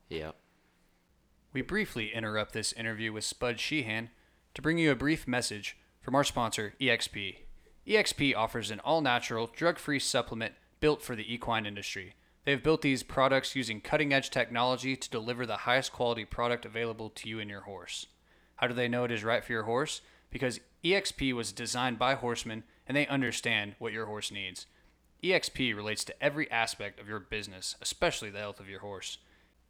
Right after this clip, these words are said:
Speaker 2: E X P was designed by Hall of Fame trainer Matt Miller, who has won over three point four million dollars in the cutting pen. Visit E X P equine dot com and enter section K at checkout to receive ten percent off your next E X P order.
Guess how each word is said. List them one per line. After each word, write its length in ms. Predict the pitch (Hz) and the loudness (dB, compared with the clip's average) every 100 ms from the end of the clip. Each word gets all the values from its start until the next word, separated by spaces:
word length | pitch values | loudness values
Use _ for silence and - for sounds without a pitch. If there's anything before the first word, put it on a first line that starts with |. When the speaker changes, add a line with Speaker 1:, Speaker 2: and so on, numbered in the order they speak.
| - | 4
Speaker 2:
E 80 | 165 | 6
X 180 | 160 - | 6 2
P 240 | 147 147 | 0 2
was 200 | 131 113 | 2 -2
designed 420 | 117 107 120 123 | -4 -2 0 2
by 140 | 117 107 | 2 2
Hall 200 | 120 123 | 2 2
of 80 | |
Fame 260 | - 120 113 | 0 -4 -4
trainer 340 | - 120 120 | -2 -2 -2
Matt 320 | 107 113 123 110 | 0 0 0 0
Miller, 340 | 113 101 101 | -4 -6 -8
who 100 | - | -6
has 120 | 117 107 | -6 -4
won 160 | 120 | -2
over 180 | 120 107 | -2 -4
three 240 | - 147 | -6 -4
point 240 | 147 147 - | -2 -4 -4
four 220 | 127 113 | -4 -4
million 340 | 104 117 117 | -4 -4 -4
dollars 400 | 104 107 101 98 - | -4 -4 -4 -10 -14
in 60 | |
the 60 | 104 | -12
cutting 320 | - 113 107 | -6 -4 -4
pen. 300 | - 101 92 - _ _ _ _ - | -6 -10 -10 -18 _ _ _ _ -4
Visit 280 | 123 120 120 | -2 0 2
E 100 | 143 | 4
X 140 | 151 | 4
P 160 | - 156 | 2 0
equine 380 | 135 147 147 123 | 0 0 2 4
dot 240 | 127 131 | 4 4
com 240 | - 143 117 | 4 2 2
and 100 | 113 | -2
enter 200 | 107 107 | -6 -4
section 480 | - 131 - 139 120 | 0 0 2 0 -2
K 260 | - 135 | 0 2
at 100 | 113 | 2
checkout 420 | - 135 - 104 - | 0 0 0 -2 -4
to 80 | |
receive 380 | 113 101 110 101 | -6 -6 -6 -8
ten 200 | - 135 | -6 -6
percent 340 | 127 117 - 123 | -4 -4 -2 0
off 260 | 113 101 | 0 -2
your 100 | 107 | -4
next 320 | 107 110 - | -2 -2 -2
E 80 | 120 | -2
X 140 | 110 - | -2 -4
P 180 | 113 | -8
order. 320 | 98 104 90 | -8 -8 -12